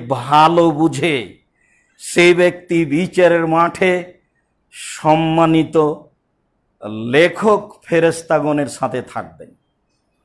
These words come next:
খুব বেশি মান হয়ে গেল না?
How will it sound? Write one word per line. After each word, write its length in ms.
খুব 320
বেশি 420
মান 260
হয়ে 240
গেল 160
না? 180